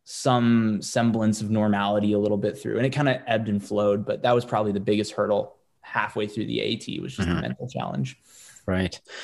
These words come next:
Speaker 2: Now let's get to those hikes. Uh, let's go, let's go logistics first. What,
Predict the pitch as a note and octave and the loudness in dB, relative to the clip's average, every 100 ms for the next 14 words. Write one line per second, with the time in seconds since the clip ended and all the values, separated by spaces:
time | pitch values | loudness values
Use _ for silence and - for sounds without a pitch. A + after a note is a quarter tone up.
0 | - B2 C#3+ C#3 F#3+ G3 A#2+ G2 F#2+ E2 | -2 4 4 6 4 8 6 6 2 2
1 | - A2 G#2 A2 - D3 C3 C#3 - C#3+ | 0 4 6 6 6 6 6 4 6 8
2 | A2+ A2 - G2+ - A2 F#2+ - G#2+ A#2+ | 8 6 2 0 2 4 4 4 2 2